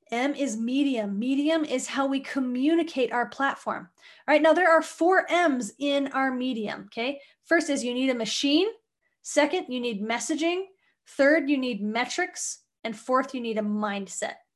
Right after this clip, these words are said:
okay? Now let's go through each of these and make sure that all of these are in line and in order before you start Facebook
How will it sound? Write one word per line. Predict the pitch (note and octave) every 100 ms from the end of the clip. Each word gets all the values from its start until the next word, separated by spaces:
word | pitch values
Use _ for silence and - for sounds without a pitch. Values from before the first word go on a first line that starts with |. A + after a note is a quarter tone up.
| _
okay? | - C#4+ C#4+ - - A#3+
Now | C4+
let's | D#4 -
go | D4+
through | D4 C4+ A3
each | C4 G#3+ -
of | A#3+ G3 F#3
these | F#4 A4+ A#3 G#3+ A3 - - _ _ _ C4
and | B3+ B3 A#3+ -
make | A#3+ B3
sure | - B3+
that | A#3 - -
all | C4 D4+
of | D4+
these | C4+ B3 A#3+ -
are | A#3 A3 G#3+
in | B3 C4 C#4+
line | A#3 A3+ A3 -
and | B3+ C4+
in | B3
order | A3+ A3 G#3+ G#3 G3
before | G#3 - C#4+ C#4+
you | A3
start | G#3 A3 -
Facebook | - G#3+ G#3+ -